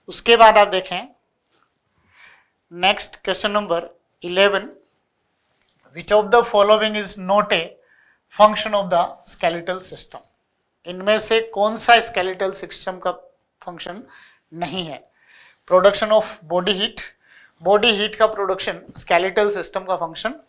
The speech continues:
नहीं होता। कौन सा नहीं है, यही पूछा है। तो कौन सा नहीं है, इसका मतलब जो है, वो करेक्ट आंसर जो है, वो क्या आना चाहिए? Production of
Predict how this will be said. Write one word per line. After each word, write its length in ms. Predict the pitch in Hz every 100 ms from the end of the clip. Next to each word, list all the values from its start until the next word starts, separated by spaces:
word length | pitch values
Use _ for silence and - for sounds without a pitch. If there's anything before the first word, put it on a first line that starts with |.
| _ 165
नहीं 220 | 165 175
होता। 260 | 170 - 135 - _ _ _ _ _ -
कौन 180 | 190 220
सा 180 | - 220
नहीं 380 | 185 170 208
है, 180 | 202 214 226 - 175
यही 140 | 185
पूछा 300 | 196 196 -
है। 160 | 185 196 - - _ _ _ 190
तो 60 |
कौन 240 | 190 220 226
सा 160 | 226
नहीं 340 | 196 180 202 226
है, 120 | 226
इसका 220 | - 220
मतलब 280 | 208 208 208
जो 140 | 208 196
है, 60 |
वो 100 | 214
करेक्ट 340 | 220 208 208 202
आंसर 340 | 196 196 202
जो 120 | 190
है, 80 | 190
वो 80 | 214
क्या 160 | 220 208
आना 140 | 196
चाहिए? 300 | - 170 - - - _ _
Production 400 | 185 202 202 208
of 160 | 269